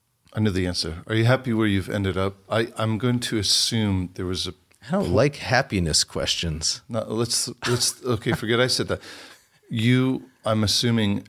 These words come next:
Speaker 1: had anticipated being a professor at Calvin or elsewhere
Speaker 2: Uh-huh.
Speaker 1: for perhaps longer than you were.
Speaker 2: That's a good question.
Speaker 1: Where you are at now is quite a variegated existence.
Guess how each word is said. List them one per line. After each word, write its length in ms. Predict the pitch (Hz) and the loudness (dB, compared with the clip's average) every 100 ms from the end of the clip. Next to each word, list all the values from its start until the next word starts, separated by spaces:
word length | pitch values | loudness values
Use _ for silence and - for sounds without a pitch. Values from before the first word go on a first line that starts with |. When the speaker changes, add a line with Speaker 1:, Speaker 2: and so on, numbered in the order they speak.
| - | -6
Speaker 1:
had 200 | 104 98 | -2 0
anticipated 1000 | 101 - 127 - 104 101 92 92 90 82 _ _ _ _ _ _ - | 0 -2 -2 -2 -2 -2 0 0 -2 -6 _ _ _ _ _ _ -16
being 720 | 98 107 104 104 101 98 95 - _ _ _ _ | -2 2 2 2 2 0 -4 -16 _ _ _ _
a 80 | 98 | -12
professor 720 | - 95 - 104 - 98 90 - | -10 -8 -2 0 0 0 0 -2
at 220 | 98 92 | -2 -2
Calvin 560 | - 92 87 90 87 87 | -2 0 0 -2 -4 -4
or 160 | - 90 | -6 -4
elsewhere 440 | 92 90 - 87 | -2 -2 -2 0
Speaker 2:
Uh-huh. 300 | 107 113 120 120 - _ _ _ _ _ _ _ _ | 2 4 2 -2 -10 _ _ _ _ _ _ _ _
Speaker 1:
for 320 | - 104 95 92 _ _ _ _ - 123 | -2 0 0 -2 _ _ _ _ -12 -8
perhaps 380 | 117 120 127 - | 2 2 2 -2
longer 280 | 104 107 107 | 0 2 2
than 200 | 104 110 | 2 2
you 100 | 113 | 0
were. 300 | 90 80 - | -2 -4 -2
Speaker 2:
That's 220 | 123 127 | 0 0
a 60 | 101 | 0
good 160 | 92 | -2
question. 320 | 78 69 - 55 71 - _ _ _ _ _ _ _ _ _ _ _ _ _ - _ | -4 -6 -6 -8 -16 -20 _ _ _ _ _ _ _ _ _ _ _ _ _ -20 _
Speaker 1:
Where 220 | 107 113 | 2 6
you 220 | 123 117 110 | 6 6 6
are 100 | 101 | 6
at 200 | 92 - | 4 4
now 260 | 110 107 98 | 2 2 2
is 320 | 92 - - _ _ _ _ _ _ _ _ _ _ _ _ - _ _ _ - | 0 -2 -4 _ _ _ _ _ _ _ _ _ _ _ _ -20 _ _ _ -6
quite 220 | - 117 | 2 4
a 60 | 101 | 4
variegated 760 | 82 107 110 104 95 85 92 | 2 2 2 2 0 0 0
existence. 920 | 92 85 85 95 - 76 78 - - | -2 -2 -2 0 -2 -4 -2 -2 -2